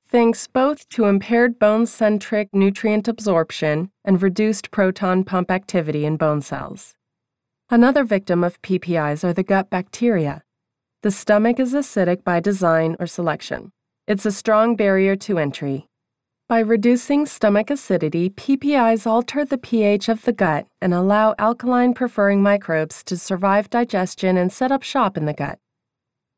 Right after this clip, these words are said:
P P I users are more likely to have bacterial overgrowth from these unwanted invaders in their gut.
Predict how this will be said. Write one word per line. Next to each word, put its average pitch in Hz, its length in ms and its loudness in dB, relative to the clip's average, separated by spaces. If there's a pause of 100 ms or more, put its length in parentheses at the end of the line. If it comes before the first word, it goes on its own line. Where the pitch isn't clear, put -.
(200)
P 214 160 0
P 196 200 2
I 185 120 4
users 214 540 0
are 214 140 4
more 208 320 4
likely 233 460 2
to 226 100 -4
have 202 300 -2
bacterial 196 640 0
overgrowth 165 580 -2
from 170 380 -2
these 190 220 4
unwanted 180 580 0
invaders 160 560 2
in 160 80 0
their 156 140 0
gut. 135 300 -2